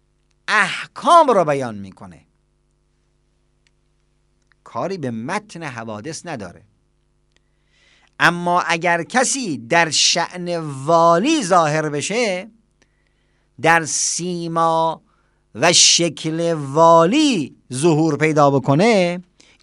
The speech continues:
این ظهور ظهوری است که در حقیقت پاسخگو و حلال مسائل و مشکلات ایجاد شده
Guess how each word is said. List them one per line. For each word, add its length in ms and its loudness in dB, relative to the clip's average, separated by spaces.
این 440 2
ظهور 880 0
ظهوری 560 -4
است 240 -10
که 120 -8
در 200 -4
حقیقت 720 -8
پاسخگو 1300 -10
و 40 -4
حلال 1200 -6
مسائل 920 -8
و 120 -8
مشکلات 840 -8
ایجاد 1000 -10
شده 560 -10